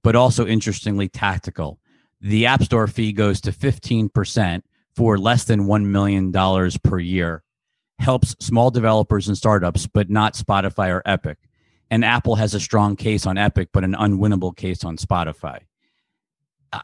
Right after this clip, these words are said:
is this really a big deal? I mean, I know this, everyone's playing this up as a big deal, but this sort of seems like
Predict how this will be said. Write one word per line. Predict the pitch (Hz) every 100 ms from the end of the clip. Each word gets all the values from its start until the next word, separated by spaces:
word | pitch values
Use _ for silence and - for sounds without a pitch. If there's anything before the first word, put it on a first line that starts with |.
| -
is | 131
this | 202 160
really | 143 160 160
a |
big | 147 151
deal? | 131 160 151
I |
mean, | 120
I | 113 127
know | 131
this, | 127
everyone's | 117 123 117 107
playing | - 135 127
this | 107 110
up | 95
as | 92
a |
big | 92 101 92
deal, | 101
but | 101
this | 123 143
sort | - 165 151
of | 120
seems | 131 127 113
like | 110 107 101 -